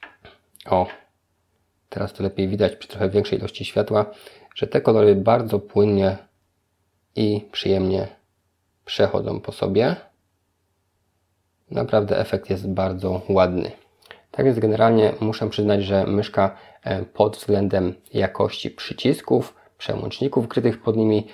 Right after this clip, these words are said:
jakości materiałów, komfortu i ślizgaczy jest bardzo dobra.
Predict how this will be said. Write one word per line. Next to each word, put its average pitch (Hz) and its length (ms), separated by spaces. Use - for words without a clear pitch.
jakości 101 500
materiałów, 98 680
komfortu 104 680
i 165 340
ślizgaczy 135 640
jest - 200
bardzo 131 200
dobra. - 220